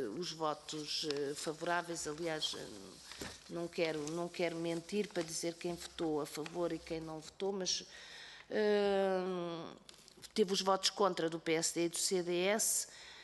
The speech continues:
eh, e os votos a favor do Bloco de Esquerda, dos Verdes, do P C P, de alguns senhores, três senhores deputados do P S e a abstenção do Partido Socialista.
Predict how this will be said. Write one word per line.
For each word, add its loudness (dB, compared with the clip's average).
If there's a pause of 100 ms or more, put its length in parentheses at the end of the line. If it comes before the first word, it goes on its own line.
(140)
eh, 4 (840)
e 4
os 4
votos 4
a 2
favor 2
do 0
Bloco 2
de 4
Esquerda, 2
dos -2
Verdes, 0
do 0
P 2
C 4
P, 2
de 4
alguns 4
senhores, 0 (280)
três 2 (180)
senhores -2
deputados -2
do -2
P 4
S 4
e 2
a 4
abstenção -2
do -6
Partido -8
Socialista. -8